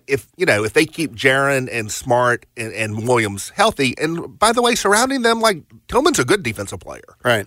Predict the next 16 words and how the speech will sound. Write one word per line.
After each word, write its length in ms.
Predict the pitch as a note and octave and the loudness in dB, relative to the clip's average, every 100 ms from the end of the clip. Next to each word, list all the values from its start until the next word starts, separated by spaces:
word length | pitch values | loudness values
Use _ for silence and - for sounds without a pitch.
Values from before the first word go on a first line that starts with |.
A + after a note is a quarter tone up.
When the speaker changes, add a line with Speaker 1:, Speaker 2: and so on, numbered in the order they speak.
| - | -2
Speaker 1:
His 160 | C#3+ | 2
offense 340 | E3 G3 C3 G#2+ | 2 2 -4 -6
has 100 | A2 | -4
been 140 | G2+ | -4
a 40 | F#2 | 0
mess 340 | C3 C#3+ - | 0 0 -4
this 160 | E2+ - | -12 -14
season. 260 | E2+ G#2+ | -14 -10
He's 180 | G#2 G3+ | -6 -2
a 60 | C#3 | 0
good 160 | B2 | 0
defensive 380 | A2 - F2 F#2+ | -2 -8 -14 -16
player. 320 | - A1 D#2 _ _ _ - | -14 -14 -16 _ _ _ 0
Bane 240 | E3 B3 | 2 2
is 100 | D3 | 0
solid. 560 | - B2+ C#3+ E2 - | 2 2 2 -2 -14